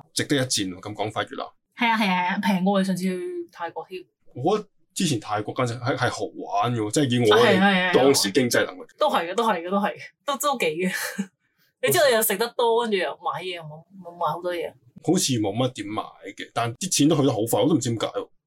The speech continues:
Speaker 2: 但係我哋唔係買咗好多嘢啫喎，好似。
Speaker 1: 我覺得係交通嗰度使得太誇張，
Speaker 2: 哦，都係。
Speaker 1: 全部都係 call。
Speaker 2: 搭車，係，係，全部都係 call Grab。但係 call Grab 都係幾廿蚊，四除四其實都唔係好貴啫。好啦，咁跟住我哋就參加咗呢個，誒，去咗酒店嘅呢個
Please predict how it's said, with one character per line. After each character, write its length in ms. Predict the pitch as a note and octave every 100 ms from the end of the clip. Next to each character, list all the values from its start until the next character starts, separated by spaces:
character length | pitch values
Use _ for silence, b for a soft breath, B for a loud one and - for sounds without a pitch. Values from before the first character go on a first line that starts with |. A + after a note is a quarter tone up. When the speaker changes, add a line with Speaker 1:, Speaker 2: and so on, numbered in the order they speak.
| _ _
Speaker 2:
但 120 | B3
係 140 | A#3+ A3+
我 80 | B3
哋 100 | G#3
唔 80 | E3
係 100 | D#3+
買 160 | D#3+
咗 60 | G#3
好 40 | G3+
多 80 | A3+
嘢 180 | E3
啫 80 | D#3
喎， 40 | D3
好 120 | D#3+
似。 200 | E3+ D#3 _ _ _ -
Speaker 1:
我 180 | C#3 G3
覺 60 | D#3+
得 20 |
係 20 | -
交 180 | D3+
通 140 | C#3 C#3+
嗰 40 |
度 80 | B2
使 100 | -
得 120 | G#2+
太 160 | A#2+ G#2+ G2 G2+ _ -
誇 280 | A#2 G#2 G2+
張， 180 | A#2+ G2
Speaker 2:
哦， 200 | F#2+ G2
都 60 | G2+
係。 160 | -
Speaker 1:
全 180 | A#2+ G2
部 140 | G2+ A2+
都 80 |
係 200 | B2+ G2 -
call。 200 | A#2+ A2+
Speaker 2:
搭 100 | G3
車， 200 | F#3+ G3
係， 260 | F#3+ F#3+ F3+
係， 220 | F3 -
全 140 | -
部 60 | F#3+
都 40 | G3
係 80 |
call 140 | F#3+ F#3
Grab。 200 | F3 - _ _
但 120 | A#3
係 20 |
call 140 | C#4 C#4
Grab 180 | C4+ C4
都 80 |
係 40 | A#3
幾 60 | F#3+
廿 140 | F#3
蚊， 200 | F#3+ G3
四 100 | F#3+ E3+
除 120 | F#3
四 180 | E3 F3
其 160 | E3+
實 100 | D#3+
都 80 | F3
唔 40 | G3
係 80 | -
好 60 |
貴 220 | - C#3+ -
啫。 60 | - _ _ _ -
好 80 | C4
啦， 60 |
咁 120 | B3+
跟 140 | C4 C#4+
住 80 | G#3
我 100 | F#3
哋 140 | E3+
就 260 | D#3 C#3+ - F#3
參 260 | B3 A#3+
加 160 | A#3 A3
咗 200 | F3+ D#3
呢 80 | F#3+
個， 80 | F#3
誒， 680 | D#3 D#3 D#3 F#3+ - G#3+ G3
去 40 | G#3+ A#3+
咗 40 | A#3+
酒 80 | G3+
店 160 | G#3+ G3
嘅 420 | F#3 F3+ F3 E3+ F#3+
呢 100 |
個 100 | G3+